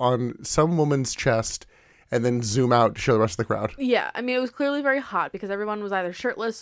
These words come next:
Speaker 2: or the women were in, like, bikinis or, like, tank tops.
Speaker 1: I mean, at the end of the day, it is, you know, August fourteenth. It's,
Speaker 2: True.
Speaker 1: it, it's the summer.
Speaker 2: I just assume that South Dakota is, like, perpetual winter. I don't know why.
Speaker 1: Commentary actually talks in, like, I think it's the Sting match or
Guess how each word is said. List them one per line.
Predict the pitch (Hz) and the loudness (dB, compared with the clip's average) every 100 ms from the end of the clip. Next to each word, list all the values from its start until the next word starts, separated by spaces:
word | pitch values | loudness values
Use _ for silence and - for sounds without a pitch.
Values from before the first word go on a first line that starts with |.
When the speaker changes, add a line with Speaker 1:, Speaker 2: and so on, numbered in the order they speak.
| - | -8
Speaker 2:
or | 196 190 190 190 - | -4 -2 -2 -4 -8
the | 208 | -8
women | 202 196 | -6 -6
were | 190 185 | -6 -6
in, | 185 | -6
like, | 180 175 | -8 -12
bikinis | 175 202 185 180 | -14 -12 -10 -10
or, | 175 | -10
like, | 165 165 | -10 -12
tank | 180 | -14
tops. | 165 165 165 - - | -10 -10 -12 -8 0
Speaker 1:
I | 180 | 4
mean, | 220 | 6
at | |
the | 254 | 6
end | |
of | 226 | 6
the | 190 | 6
day, | 139 | 6
it | 147 | 6
is, | 160 131 107 127 - _ _ _ _ | 6 6 0 -6 -12 _ _ _ _
you | 143 117 | 0 0
know, | 104 - | -2 0
August | - 135 123 - | 4 4 4 0
fourteenth. | - 123 123 - 117 113 - - - | -2 0 0 -2 -6 -6 -10 -14 -10
It's, | - 127 - | -4 -4 -4
Speaker 2:
True. | - | -2
Speaker 1:
it, | 147 127 | -2 2
it's | 147 - | 2 2
the | 147 | 0
summer. | - 123 - - - | 2 0 -2 -10 -4
Speaker 2:
I | 277 | 0
just | 302 294 | 0 -2
assume | 269 226 208 | -2 -2 -2
that | 190 | -4
South | 220 185 180 | 0 0 -2
Dakota | 180 185 170 | -6 -4 -4
is, | 156 | -4
like, | 165 | -8
perpetual | 170 180 180 - 165 | -10 -12 -12 -8 -8
winter. | 156 160 160 170 _ _ _ _ _ | -8 -10 -14 -16 _ _ _ _ _
I | 220 | -12
don't | 202 | -10
know | 170 | -12
why. | 165 165 165 _ _ | -16 -20 -20 _ _
Speaker 1:
Commentary | - 285 254 233 | 0 2 2 0
actually | - | 0
talks | 160 165 165 | 0 0 0
in, | 131 113 - - | -2 -2 -6 -14
like, | 147 120 120 | -6 -4 -2
I | 120 | -2
think | 170 | -4
it's | - - | -6 -8
the | 156 | -4
Sting | 143 - - 160 214 | -2 -2 0 0 0
match | 240 240 240 - | -2 -4 -6 -8
or | 127 131 139 131 120 | -6 -4 -2 -2 -4